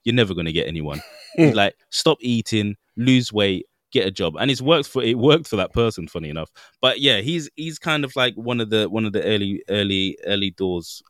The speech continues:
Speaker 1: um, Manosphere guys. So
Speaker 2: Definitely.
Speaker 1: Fre-, and, Fre-, and Fresh and, Fresh and Fit have sort of taken that, but they're part of that quote, sort of quote unquote hard on thoughts move, movement. <laughs>
Speaker 2: It's very, it's very red
Speaker 1: Quote,
Speaker 2: pill.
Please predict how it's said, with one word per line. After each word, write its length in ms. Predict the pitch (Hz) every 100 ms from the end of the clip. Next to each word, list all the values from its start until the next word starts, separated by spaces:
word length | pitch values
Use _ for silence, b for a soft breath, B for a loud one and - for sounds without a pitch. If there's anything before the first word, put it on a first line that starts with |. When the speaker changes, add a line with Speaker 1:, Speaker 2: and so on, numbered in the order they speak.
| _
Speaker 1:
um, 240 | 85 80 80
Manosphere 480 | 90 87 - 78 78
guys. 360 | 69 67 - _ B B
So 60 |
Speaker 2:
Definitely. 320 | 127 120 131
Speaker 1:
Fre-, 60 | 110 107 151
and, 220 | 156 -
Fre-, 180 | - 196
and 300 | 147 151 -
Fresh 340 | - 175 175 -
and, 460 | 151 143 139 135 -
Fresh 240 | 170 -
and 160 | 135 127
Fit 300 | - - - _ _ -
have 100 | 117
sort 160 | 147
of 80 | 107
taken 480 | - 165 170 117 90
that, 220 | 85 90 - b b 107 _
but 320 | 120 95 87
they're 240 | 127 156 165
part 340 | - 151 101
of 120 | 113
that 200 | 117 107
quote, 340 | - 123 104 117
sort 300 | 131 107 104
of 220 | - - _ -
quote 240 | 147 120
unquote 460 | 117 - 123 113 92
hard 320 | 107 117 113
on 160 | 110 104
thoughts 380 | 123 101 -
move, 300 | 95 90 85 80
movement. 460 | 98 113 - 98 - 247 285
<laughs> 300 | - 370 -
Speaker 2:
It's 200 | - -
very, 340 | - 175 202 220
it's 220 | 180 175
very 280 | 139 185 214
red 280 | 156 127 151
Speaker 1:
Quote, 240 | 220 202
Speaker 2:
pill. 140 | 165